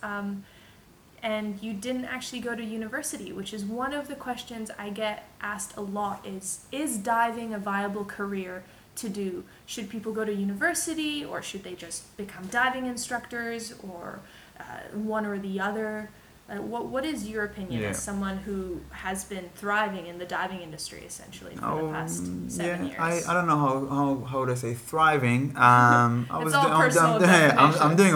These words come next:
Speaker 2: okay, but, um, I have a lot to say about this in general, but I think, um, uh, people are looking at this, uh,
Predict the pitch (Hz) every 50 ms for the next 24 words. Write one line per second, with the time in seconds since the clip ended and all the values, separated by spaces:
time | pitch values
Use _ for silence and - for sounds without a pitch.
0 | 143 143 - 170 160 143 131 131 131 120 123 120 117 117 - - - - - -
1 | - - - - - - 127 123 123 120 120 117 113 113 110 110 117 - - -
2 | - - _ - - 131 147 147 156 156 160 156 151 139 - 147 135 127 135 139
3 | 135 131 135 131 - 127 123 120 127 131 135 135 123 110 120 113 113 123 127 143
4 | 143 135 127 131 - 127 120 117 113 110 107 107 107 104 104 101 101 101 - -
5 | - - - - 113 113 110 107 - - 139 131 139 123 117 117 120 120 - 120
6 | 113 107 107 110 107 104 - - - - - - _ - - - - - - -
7 | - _ _ - - 110 107 107 104 104